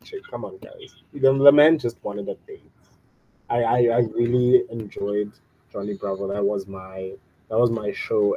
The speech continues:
as a kid. There's other shows that aren't from Cartoon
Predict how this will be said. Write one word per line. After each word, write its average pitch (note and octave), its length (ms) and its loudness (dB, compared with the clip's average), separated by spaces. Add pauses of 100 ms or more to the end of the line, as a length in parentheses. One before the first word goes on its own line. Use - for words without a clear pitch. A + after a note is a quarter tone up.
as G2 140 -12
a G2 60 -10
kid. - 300 -8 (280)
There's B2+ 240 2
other F#3 200 10
shows C3+ 720 2 (160)
that A#2+ 140 0 (100)
aren't D3 580 0 (340)
from A2 180 -6
Cartoon A#2+ 400 -4